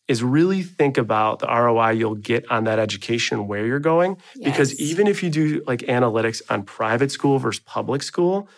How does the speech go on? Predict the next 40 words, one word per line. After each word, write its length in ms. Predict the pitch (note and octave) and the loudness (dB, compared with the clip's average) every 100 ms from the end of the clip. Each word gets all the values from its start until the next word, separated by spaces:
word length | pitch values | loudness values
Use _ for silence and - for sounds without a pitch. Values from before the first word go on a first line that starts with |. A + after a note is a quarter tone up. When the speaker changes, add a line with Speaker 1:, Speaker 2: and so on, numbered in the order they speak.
| _ _ - | _ _ -2
Speaker 1:
the 180 | C3 | 2
amount 420 | C#3 B2 B2+ D#3+ E3+ | 4 4 4 4 2
of 100 | C3+ | 0
financial 840 | - B2 A#2 A#2+ C3+ - C#3 C3 | -2 0 2 2 2 2 0 0
debt 400 | B2 A2 A2 - | -2 -4 -4 -2
that 160 | B2 G#2+ | -6 -4
someone 360 | - B2+ B2 | 0 2 4
is 160 | A2+ G#2 | 2 2
in 200 | A#2 C3 | 2 2
versus 200 | A2+ G2+ | 0 -4
public 280 | - A#2 B2 | -2 0 0
school 200 | - B2 | -2 -2
versus 160 | A2+ G#2 | -2 -6
private 360 | - A2+ C3+ | -4 -2 -4
school 220 | - F3+ | -2 -2
is 100 | D3 | -2
so 520 | - - - - C#3 C3 | -4 -10 -6 0 2 2
material. 580 | G#2+ - D#3+ F3 - | 0 0 2 2 0
Speaker 2:
It's 100 | - | -6
like 100 | - | -10
three, 160 | - F3 | -10 -8
Speaker 1:
It's, 280 | - - E3+ | -2 0 0
Speaker 2:
yeah. 20 | E3 | 0
Speaker 1:
it's, 320 | C#3+ - - | 0 0 -4
right? 400 | D#3+ C3+ D#3+ A3 | 0 2 2 0
And 100 | C#3 | -2
so 240 | - D3 | 2 0
just 300 | C3 D#3+ - | 2 -2 0
making 320 | C3+ D3+ D3+ | 2 2 2
those 160 | C3 B2+ | 0 0
decisions 520 | B2 A#2 A#2+ A#2 B2+ | -2 -4 -2 0 0
and 120 | A2+ | 0
really 160 | A2 C3 | 0 2
understanding 520 | C3+ B2 B2 A#2 A2+ - - - | 2 0 -2 0 -2 -4 -18 -2
where 200 | A#2 B2 | 2 2
you're 140 | B2+ | 2
going, 440 | A#2+ A#2 A2+ G#2+ A2 - | 2 2 2 -2 -8 -12
why, 600 | G#2+ A2+ G#2+ G#2 G2+ G#2 _ _ - | -2 2 2 2 -2 -8 _ _ -8
is 120 | A#2 | -6
so 580 | - A#2+ A2+ A2 A#2 | -2 0 2 2 0